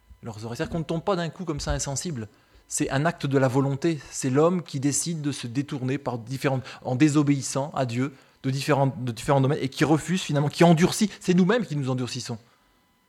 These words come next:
qui endurcit le cœur, l'oreille, qui ferme les yeux. Et finalement, on peut être là, et c'est comme ça quelquefois, on peut venir à des réunions.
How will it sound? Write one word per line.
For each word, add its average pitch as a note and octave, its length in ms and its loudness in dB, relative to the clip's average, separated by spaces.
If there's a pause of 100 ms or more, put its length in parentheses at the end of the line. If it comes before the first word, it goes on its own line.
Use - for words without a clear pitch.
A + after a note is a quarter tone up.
(100)
qui E3 80 4
endurcit D3 440 0
le D3+ 120 2
cœur, D#3+ 400 2 (240)
l'oreille, C#3+ 560 6 (220)
qui C#3 100 -6
ferme D#3 280 4
les D3 220 2
yeux. B2+ 180 2 (1600)
Et A#2+ 80 -6
finalement, D3 640 2
on C#3 120 -2
peut D3 140 2
être C#3 240 2
là, D3 140 8
et - 20 4
c'est E3 120 -2
comme C#3+ 140 0
ça D#3+ 80 -2
quelquefois, D3 560 0 (220)
on C#3+ 60 -6
peut D3 100 0
venir D3+ 340 4
à C3+ 60 2
des C#3 100 4
réunions. C3+ 400 2